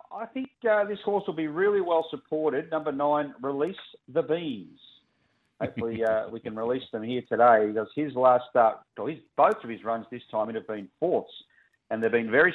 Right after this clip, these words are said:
strong closing efforts. The latest behind the stablemate, Hatchet. Now, he missed a kick there, but he ran on very strongly. Up to thirteen fifty he goes,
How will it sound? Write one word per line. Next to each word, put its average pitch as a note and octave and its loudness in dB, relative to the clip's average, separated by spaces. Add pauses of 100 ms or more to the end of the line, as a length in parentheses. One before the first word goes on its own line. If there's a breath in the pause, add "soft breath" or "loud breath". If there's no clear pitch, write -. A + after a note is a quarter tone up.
strong C#3 -2
closing B2 0
efforts. - -10
The A#2+ -8
latest D3+ -2
behind B2 -8
the A2 -18 (120)
stablemate, A#2 -4
Hatchet. - -6 (380)
Now, G#2+ -10
he A2+ -10
missed E3 -10
a C3+ -2
kick E3+ -4
there, A#2+ 8
but A2+ -2
he A2 -2
ran A#2 2
on A2 0
very C3 0
strongly. C3 0
Up D#3+ 2
to D3+ -8
thirteen B2 -2
fifty B2 -8
he A2 -6
goes, A2+ 4